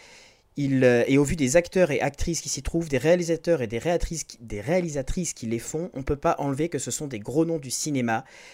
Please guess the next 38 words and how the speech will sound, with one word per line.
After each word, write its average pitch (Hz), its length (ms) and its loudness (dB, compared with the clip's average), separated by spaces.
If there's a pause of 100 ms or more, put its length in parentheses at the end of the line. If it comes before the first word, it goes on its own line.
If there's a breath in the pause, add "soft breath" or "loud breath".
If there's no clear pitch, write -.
(120 soft breath)
Et - 20 -14
par 127 140 0
exemple, 151 340 0
la 120 60 0
dernière 156 340 6
en 143 80 0
date, 160 180 4
c'est - 120 -4
Chloé 156 260 2
Zhao, 143 500 2
Oscar 139 300 0
du 139 100 -4
meilleur 139 280 0
film 156 240 -2
à 135 80 2
la 127 80 2
dernière 135 260 -2
cérémonie 131 460 -2
des, 113 340 -2
des 107 180 -8
Oscars, 131 440 -2 (420 soft breath)
qui - 80 -8
sortira 156 480 0
le 160 80 4
mois 139 160 -2
prochain, 170 560 -4
euh, 123 180 -2
bah, 113 200 -4
le 113 120 -4
prochain 131 280 -6
film 120 180 -6
Marvel, 117 300 0
Les 120 160 -2
Éternels. 95 480 -6 (840 soft breath)
Quoi 165 160 4
qu'il 180 160 0
en 180 80 2
soit, 208 460 0